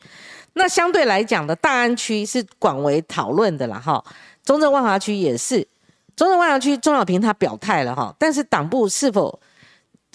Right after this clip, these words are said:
中正万华他是不是党部需要这个郭昭言哈，也不知道。内湖南港游淑慧嘛哈，明确表态。那我不认为李彦秀会选哈，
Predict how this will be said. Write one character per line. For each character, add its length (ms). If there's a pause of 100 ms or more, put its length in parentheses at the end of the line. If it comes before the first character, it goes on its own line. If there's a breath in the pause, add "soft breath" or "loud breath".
(160)
中 140
正 100
万 160
华 160
他 140
是 140
不 80
是 280 (140)
党 180
部 140
需 260
要 160
这 120
个 80
郭 160
昭 180
言 260
哈， 120
也 120
不 120
知 140
道。 200 (300 loud breath)
内 140
湖 120
南 200
港 220 (120)
游 160
淑 160
慧 180
嘛 260
哈， 240
明 140
确 100
表 200
态。 240 (260 loud breath)
那 140
我 120
不 140
认 160
为 100
李 140
彦 180
秀 160
会 160
选 320 (160)
哈， 220